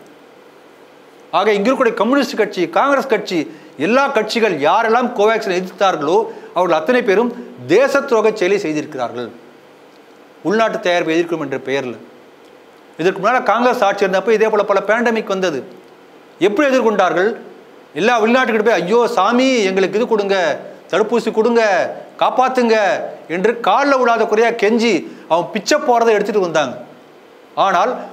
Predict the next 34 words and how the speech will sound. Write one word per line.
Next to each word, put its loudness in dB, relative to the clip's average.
முதல் 2
முறையாக 2
உள்நாட்டிலே 2
ஒரு 2
தயாரிப்பு 0
வந்த 0
போது 0
பாராட்டி 0
இருக்கணும் -2
இல்லையா? -2
அப்ப 0
காங்கிரஸ் 2
ஆட்சி -4
காலம் 0
இந்த, -2
இந்த -4
எழுபது 2
ஆண்டுகள் 2
செய்யாத -2
ஒரு 0
பெரிய 2
சாதனையை 0
நம்முடைய 0
அரசாங்கம் -4
செய்திருக்கிறது. -8
இதை 0
நம்ம -2
புரிஞ்சுக்கணும். -4
அவருக்கு -2
எப்படிப்பட்ட -2
pressure 2
கொடுத்துருக்காங்க -2
பாருங்க. -2
எப்படியாவது 0